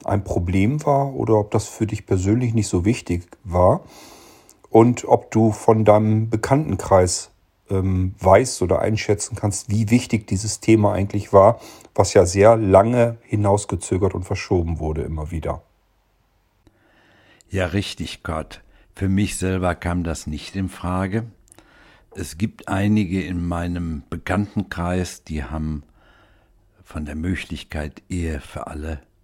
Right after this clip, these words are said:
Speaker 2: das in Anspruch genommen,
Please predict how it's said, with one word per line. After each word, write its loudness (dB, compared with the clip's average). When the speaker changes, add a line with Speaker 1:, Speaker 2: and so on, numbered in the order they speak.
Speaker 2:
das -10
in -16
Anspruch -10
genommen, -4